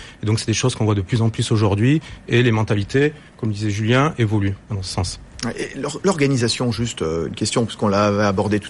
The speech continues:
Speaker 2: à l'heure avec Julien Sanchez, face à, à ces risques, euh, internationaux, risques dans l'organisation, risques juridiques, risques sociaux, risques informatiques, euh, risques opérationnels,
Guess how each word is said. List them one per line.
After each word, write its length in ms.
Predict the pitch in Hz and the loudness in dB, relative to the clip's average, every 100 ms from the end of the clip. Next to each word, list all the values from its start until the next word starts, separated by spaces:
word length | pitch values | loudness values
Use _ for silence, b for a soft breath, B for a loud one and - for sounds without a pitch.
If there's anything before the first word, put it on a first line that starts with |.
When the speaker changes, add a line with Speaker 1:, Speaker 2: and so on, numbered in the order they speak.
| 117 | 0
Speaker 2:
à 20 | |
l'heure 100 | 101 | 2
avec 100 | 95 | 0
Julien 240 | 95 104 95 | 0 -2 -2
Sanchez, 400 | 101 98 143 143 B B B B B - | -2 0 0 0 B B B B B -4
face 320 | 131 131 - | 0 2 2
à, 160 | 117 | 0
à 120 | - 110 | 0 -4
ces 180 | - | -4
risques, 400 | 110 127 117 - | -2 -2 -2 0
euh, 400 | 104 101 101 71 | 2 4 2 2
internationaux, 800 | 98 98 104 104 - 104 101 104 | 0 0 0 0 0 0 0 0
risques 220 | 107 117 107 | 0 0 2
dans 80 | |
l'organisation, 640 | 107 113 120 120 117 - 110 | 2 4 4 2 0 0 2
risques 380 | 123 120 - 110 | 2 0 0 -2
juridiques, 480 | 113 131 110 120 | 0 0 2 0
risques 280 | - 110 - | 0 -4 -2
sociaux, 380 | - 127 - 123 120 | 0 0 2 4 4
risques 340 | 117 131 127 120 | 2 0 0 -2
informatiques, 800 | 107 117 127 127 127 127 123 120 | 0 2 2 2 -2 -2 0 0
euh, 80 | 107 B B B B | 0 B B B B
risques 340 | 110 160 - - | 2 2 4 2
opérationnels, 880 | 135 139 131 135 147 139 131 127 | 4 4 2 2 2 2 2 -2